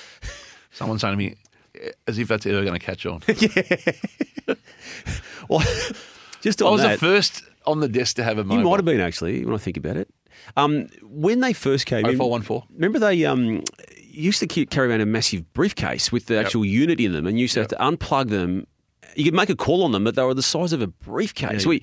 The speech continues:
Speaker 1: yeah.
Speaker 2: that was my first experience of them with the Herald Sun.
Speaker 1: Yeah,
Speaker 2: But
Speaker 1: and they'd be a loud ring.
Speaker 2: Yeah. <laughs> Yeah. Uh, Sean Campbell on Twitter. "Glass jaws have been well and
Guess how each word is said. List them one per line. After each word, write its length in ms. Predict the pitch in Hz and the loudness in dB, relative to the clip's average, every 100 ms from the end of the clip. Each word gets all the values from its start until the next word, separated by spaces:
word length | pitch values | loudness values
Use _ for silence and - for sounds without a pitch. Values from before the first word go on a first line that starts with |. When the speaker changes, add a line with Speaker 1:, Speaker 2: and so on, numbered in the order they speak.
| - | -4
Speaker 1:
yeah. 100 | 92 | -2
Speaker 2:
that 100 | - | 2
was 100 | 185 | 2
my 140 | 127 151 | 2 2
first 260 | 156 135 | 0 0
experience 340 | 98 - 98 87 | -2 -2 -2 -2
of 80 | 92 | -2
them 40 | |
with 80 | 85 | -2
the 60 | |
Herald 180 | 92 78 | -2 -2
Sun. 380 | - 123 82 123 _ | -4 -4 -4 -8 _
Speaker 1:
Yeah, 100 | 107 | -6
Speaker 2:
But 80 | 98 | -2
Speaker 1:
and 80 | 113 | -2
they'd 120 | 113 | 0
be 60 | 107 | 0
a 60 | |
loud 480 | 98 104 110 101 92 - _ - | 0 -2 0 -2 -6 -14 _ -18
ring. 320 | 95 101 85 - | -10 -8 -8 -2
Speaker 2:
Yeah. 260 | 117 117 92 | 2 2 2
<laughs> 40 | 143 - - - - - - 269 - 208 - | -2 -2 -4 -4 -2 -2 0 -6 -6 -10 -4
Yeah. 100 | - - 170 - - - - | -4 -4 -12 -12 -14 -4 2
Uh, 500 | 139 143 139 135 98 | 4 6 6 4 2
Sean 260 | 117 175 165 | 2 2 4
Campbell 440 | 143 139 127 120 | 4 4 4 2
on 300 | 120 117 117 - | 2 2 0 -2
Twitter. 240 | - 147 110 | 0 2 4
"Glass 260 | 156 175 | 2 2
jaws 280 | - 147 139 | 2 2 2
have 100 | 123 | 2
been 160 | 120 120 | 2 0
well 440 | 120 151 165 196 - | 0 2 4 4 2
and 260 | 123 131 | 0 0